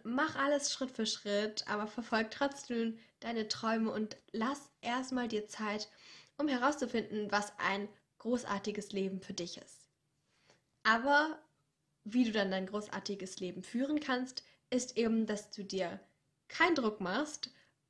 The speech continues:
aber auch keinen Druck machst, dass du dir Druck machst und eben wegkommst von diesem Gedanken, alles muss perfekt sein. Du musst dein Pot-, Potenzial perfekt ausschöpfen. Guck mal, was du in der Kindheit gerne gemacht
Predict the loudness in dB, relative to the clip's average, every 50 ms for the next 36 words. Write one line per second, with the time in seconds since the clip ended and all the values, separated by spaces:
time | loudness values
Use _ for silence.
0 | _ _ _ _ _ _ _ _ _ 4 4 4 4 2 0 0 0 0 2 2
1 | 0 0 0 -2 -4 -2 -4 -4 -4 -4 -6 -8 -6 -2 0 2 2 2 2 0
2 | 0 0 2 2 2 2 2 0 -4 -12 -16 -16 -16 -18 -20 _ _ 2 4 6
3 | 6 6 6 4 4 2 2 6 6 8 8 6 6 4 2 -2 -10 -20 _ -4
4 | -2 0 0 0 -2 -2 0 0 0 0 -2 -2 0 0 0 0 0 2 2 0
5 | 0 0 -2 -4 -4 -2 -2 -2 -4 -8 _ -6 -2 0 2 2 2 0 -2 -2
6 | -2 -2 -2 -4 -6 -10 -8 -6 -4 -4 -4 -6 -10 -14 -12 -10 -10 -10 -10 -12
7 | -16 -18 _ _ _ _ -8 -4 -2 -2 -2 -2 -2 0 0 2 0 0 -4 -8
8 | -12 -20 _ _ -2 -2 -2 -2 -6 -14 -20 _ _ -2 0 0 2 2 0 0
9 | 0 -2 -4 -4 -2 -2 -2 -2 -4 -6 -8 -14 -10 -8 -8 -8 -6 -4 -4 -2
10 | -2 -2 -4 -4 -4 -4 -6 -8 -12 -16 -18 -18 -18 -18 _ _ _ _ _ _
11 | _ _ _ _ _ _ _ _ _ _ _ _ _ _ _ _ _ _ -8 -4
12 | -4 -4 -2 -2 0 0 2 2 2 2 0 0 -2 -2 -4 -4 -4 -4 -2 -2
13 | -2 -2 0 0 0 0 0 0 -6 -10 -10 -8 -8 -8 -8 -10 -12 -12 -14 -14
14 | -16 -16 -18 -18